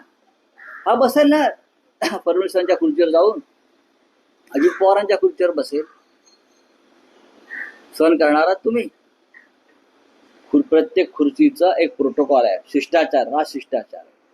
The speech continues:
त्याचं महत्त्व हे असे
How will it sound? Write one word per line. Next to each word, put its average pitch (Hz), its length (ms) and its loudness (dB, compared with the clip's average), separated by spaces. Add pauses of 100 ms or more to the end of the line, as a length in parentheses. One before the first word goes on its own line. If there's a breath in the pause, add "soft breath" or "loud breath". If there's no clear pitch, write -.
(720)
त्याचं 143 340 2
महत्त्व 156 400 2 (680)
हे 151 80 4
असे 185 480 -2